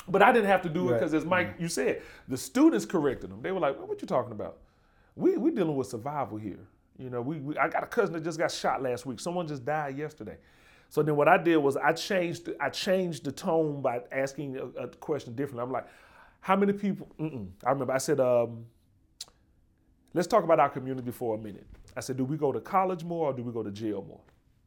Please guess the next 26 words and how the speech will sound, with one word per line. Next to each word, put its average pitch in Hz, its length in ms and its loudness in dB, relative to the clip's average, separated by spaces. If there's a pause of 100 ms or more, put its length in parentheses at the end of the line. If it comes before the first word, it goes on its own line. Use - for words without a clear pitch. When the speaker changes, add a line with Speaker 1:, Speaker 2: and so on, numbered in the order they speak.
(1200)
Speaker 1:
And 101 200 -8
I 98 80 -4
remember 110 320 -8
the, 104 240 -6 (180)
they 131 120 -6
said, 117 260 -4
"Jail 131 320 -4
more." 98 220 -12 (220)
And 101 80 -14
I 95 40 -12
said, 95 200 -16
"No, 101 240 -12 (400)
we 104 80 -12
go 92 100 -12
to - 80 -16
college 98 360 -8
more." - 160 -18 (960)
And 92 80 -20
I - 20 -18
said, 90 220 -16 (180)
"Second 156 400 0
question, - 420 -8 (500)
do 120 120 -4
we 143 120 -4
die 135 240 2
from 104 300 -8